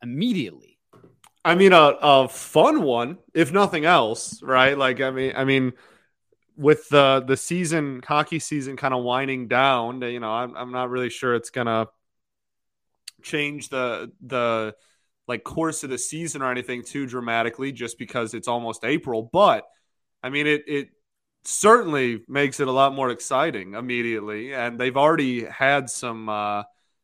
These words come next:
Speaker 2: some, like, the Grand Rapids Griffins are already posting, like, videos of, uh, of
Speaker 1: Mazur, right?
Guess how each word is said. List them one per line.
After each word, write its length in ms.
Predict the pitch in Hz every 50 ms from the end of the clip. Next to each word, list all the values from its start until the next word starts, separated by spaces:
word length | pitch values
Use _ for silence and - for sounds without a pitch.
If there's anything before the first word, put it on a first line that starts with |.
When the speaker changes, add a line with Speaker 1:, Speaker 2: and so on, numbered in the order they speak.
| _ _
Speaker 2:
some, 500 | _ - - 123 110 107 107 104 101 - _ _ _ _ _
like, 240 | 120 110 101 98 - _
the 80 | -
Grand 280 | 120 127 120 120 120 117
Rapids 360 | 120 117 117 113 120 101 -
Griffins 320 | - 113 110 - 113 104 110
are 40 |
already 280 | 107 110 110 110 110 107
posting, 500 | - - 117 113 110 - - 120 110 110
like, 180 | 104 101 101 -
videos 560 | - 110 107 110 110 107 107 107 107 101 101 104
of, 260 | 104 101 98 95 - _
uh, 400 | - 104 101 98 98 98 98 95 -
of 360 | - 113 107 107 101 98 - - - - _ _ _ _ -
Speaker 1:
Mazur, 320 | 110 127 170 165 131 101
right? 280 | 78 85 101 135 190 -